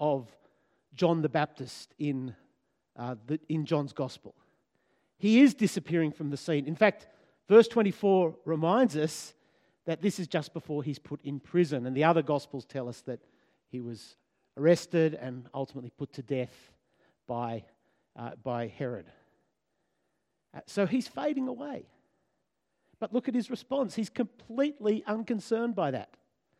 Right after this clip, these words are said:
In fact, he says, "This is exactly the way things are meant to turn out." Uh, he states a general principle in verse twenty-seven,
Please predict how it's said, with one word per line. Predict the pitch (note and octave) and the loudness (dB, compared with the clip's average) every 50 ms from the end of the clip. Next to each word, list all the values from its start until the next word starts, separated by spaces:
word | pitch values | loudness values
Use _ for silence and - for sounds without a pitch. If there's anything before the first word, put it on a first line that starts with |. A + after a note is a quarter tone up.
| _ _ _ _ _ _ _ _ _ _ _ _ | _ _ _ _ _ _ _ _ _ _ _ _
In | A3+ A#3+ | -2 4
fact, | - C#4+ - - | 4 4 4 4
he | C4 | 0
says, | - - B3+ A#3 - - - - _ | 4 6 4 4 4 2 -10 -20 _
"This | - D4 - - | -2 -2 -2 -2
is | C#4+ B3+ B3 | -6 -6 -6
exactly | A3+ D3+ - - A#3 F#3+ - - G3 F#3+ | -6 -6 -4 -4 -6 -6 -6 -6 -8 -6
the | E3+ F3 | -6 -4
way | D#3 E3 D#3 D#3 | -2 -2 -2 -2
things | D3+ - - D#3+ D3+ D#3+ E3 - - | -4 -6 -8 -6 -4 -4 -6 -6 -6
are | F3 F#3 | -6 -4
meant | F#3 G3 A#3+ C#4 C#4 C4 - - - - - _ _ _ _ _ _ _ _ _ _ | 2 4 6 6 6 4 0 -8 -16 -18 -20 _ _ _ _ _ _ _ _ _ _
to | - F3 | -14 -14
turn | - - - D#3+ D3 C3+ | -12 -6 -4 -4 -2 -2
out." | C3+ B2+ A2+ - _ _ _ _ _ _ _ _ _ _ _ _ _ _ _ _ _ _ _ _ _ _ _ _ _ _ _ _ _ _ _ _ _ _ _ - | -4 -6 -8 -10 _ _ _ _ _ _ _ _ _ _ _ _ _ _ _ _ _ _ _ _ _ _ _ _ _ _ _ _ _ _ _ _ _ _ _ -20
Uh, | - | -16
he | - B2+ | -14 -14
states | - - G3 F#3 - - | 2 4 4 4 4 0
a | D3+ | -4
general | - G3 F#3+ F3+ F3+ E3+ D#3+ D3 | 2 2 4 6 6 4 2 0
principle | - - A3 A3 G#3+ - - E3+ G#3 A3 A3+ A3 | -2 0 0 0 0 -2 -6 0 2 4 4 4
in | F#3 D3 | 4 4
verse | F3 F#3 - | 2 0 0
twenty-seven, | - - F#3+ E3+ - - G3 G3 F#3+ G#3 G3+ G#3 | 0 -4 -4 -4 0 2 2 2 4 2 0 -2